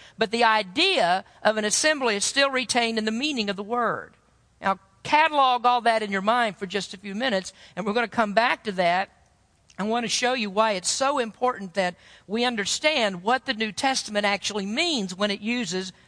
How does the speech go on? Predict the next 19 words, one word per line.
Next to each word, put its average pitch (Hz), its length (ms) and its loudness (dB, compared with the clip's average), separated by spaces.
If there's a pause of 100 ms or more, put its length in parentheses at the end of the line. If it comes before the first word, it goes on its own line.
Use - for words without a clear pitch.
(100)
the 190 80 -4
word 180 300 -2
church. - 680 -2 (560)
Now, 254 300 2 (240)
fifthly, 208 720 -2 (340)
there 247 280 2
is 233 160 -4
the 220 320 -2
invisible 220 800 -2 (100)
use 175 440 -2
of 170 240 -10
the 175 60 -12
word. 156 480 -12 (440)
And 214 160 2
the 214 80 0
invisible 202 840 -2 (360)
actually 233 540 2
stands 214 600 -2
opposed 160 960 -2